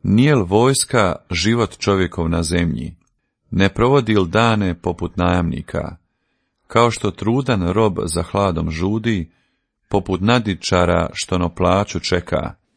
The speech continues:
mjeseci jada tako me zapadoše i noći su mučne meni dosuđene. Liježuć mislim svagda, kada ću ustati, a dižuć se,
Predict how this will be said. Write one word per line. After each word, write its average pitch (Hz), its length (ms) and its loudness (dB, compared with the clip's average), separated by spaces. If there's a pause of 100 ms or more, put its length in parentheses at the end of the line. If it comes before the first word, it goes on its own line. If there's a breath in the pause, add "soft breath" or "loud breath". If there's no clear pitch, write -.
(220)
mjeseci 98 720 0
jada 95 540 2 (120)
tako 98 300 0
me 82 140 -2
zapadoše 92 840 -2 (380)
i 92 140 2
noći 113 280 0
su 87 220 -2
mučne 92 680 0 (200)
meni 87 380 0
dosuđene. 82 800 -4 (680)
Liježuć 110 680 2
mislim 95 440 0
svagda, 92 680 -2 (420)
kada 104 320 2
ću 90 160 -2
ustati, - 680 -4 (320)
a 98 140 -2
dižuć 113 480 0
se, 95 380 -2